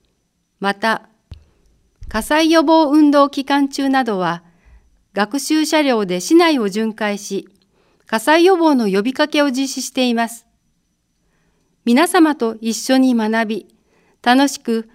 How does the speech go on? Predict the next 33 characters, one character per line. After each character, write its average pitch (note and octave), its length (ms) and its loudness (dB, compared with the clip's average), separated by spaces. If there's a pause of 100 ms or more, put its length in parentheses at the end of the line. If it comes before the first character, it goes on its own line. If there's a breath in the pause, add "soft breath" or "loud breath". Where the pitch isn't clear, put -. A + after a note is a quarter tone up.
(100)
わ G#3+ 140 0
か C4 120 4
り D4+ 80 2
や F4 120 2
す F#4+ 120 -2
い F#4 80 2
活 D4 280 -2
動 B3+ 180 4
を B3 60 2
目 A#3+ 100 0
指 C4 200 0
し C4+ 60 -16
て A#3 120 -2
い G#3 80 0
ま G3+ 160 -2
す。 - 160 -20 (1200)
現 C#4+ 220 4
在 D#4+ 220 2
で A#3 100 0
は G3 280 -4 (180 soft breath)
団 A#3+ 320 2
員 C#4+ 80 2
が C#4 120 0
少 - 220 -2
な E4+ 120 4
く D#4+ 100 -2
な C4+ 120 4
っ C4 100 -6
て A3+ 100 0
い A3 60 -2
る G#3 100 -6
た F#3+ 160 -8
め、 F3+ 240 -8